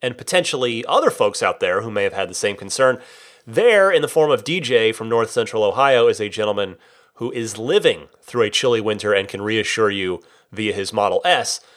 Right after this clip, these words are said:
that with his, with the glass roof that your Tesla will not, fortunately, <laughs> will not freeze your scalp. Next is Tim from San Diego, who has, uh,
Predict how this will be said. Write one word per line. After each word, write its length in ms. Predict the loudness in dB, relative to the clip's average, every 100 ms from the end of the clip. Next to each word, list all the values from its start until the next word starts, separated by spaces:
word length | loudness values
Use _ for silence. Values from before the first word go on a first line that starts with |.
| _ _ -4
that 180 | -2
with 240 | -2 -4 -2
his, 140 | -4 -2
with 160 | -4 -4
the 100 | 0
glass 340 | 2 2 0
roof 240 | -4 -4 -4
that 120 | -4
your 140 | -6
Tesla 520 | -2 0 0 -2 -4 -4 _ _ -10
will 160 | -6 -2
not, 420 | 0 2 0 -4 _ _
fortunately, 760 | -4 0 0 -2 -6 -2 -2 0
<laughs> 20 |
will 140 | 0
not 260 | 2 2 0
freeze 460 | -4 -4 -4 -6 -8
your 80 |
scalp. 440 | -8 -6 -6 -8 -14 _ -20 -20 -20 -20 _ _ -2
Next 340 | -2 -2 -4
is 160 | -6 -6
Tim 340 | 0 0 0
from 200 | -6 -6
San 300 | -2 0 0
Diego, 640 | 0 0 2 2 2 0 -6 -20 _ -6
who 200 | -4 0
has, 320 | 2 2
uh, 120 | 4